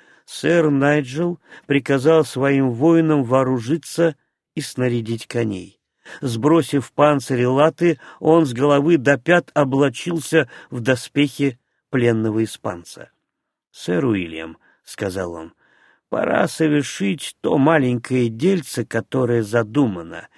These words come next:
и я прошу вас командовать нападением на лагерь неприятеля. Сам я вместе с оруженосцем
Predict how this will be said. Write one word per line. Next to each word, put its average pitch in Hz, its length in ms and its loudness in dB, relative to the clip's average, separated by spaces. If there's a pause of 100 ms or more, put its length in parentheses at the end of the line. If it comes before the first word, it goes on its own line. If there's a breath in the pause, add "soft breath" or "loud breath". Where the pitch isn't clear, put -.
(220 loud breath)
и 147 100 2
я 139 260 6
прошу 135 540 0
вас 147 400 0 (220 loud breath)
командовать 151 720 2
нападением 127 880 2
на 123 120 4
лагерь 135 520 2 (180 soft breath)
неприятеля. 101 920 -6 (280 loud breath)
Сам 214 400 4
я 120 180 2
вместе 104 440 -2
с - 100 -10
оруженосцем 120 840 0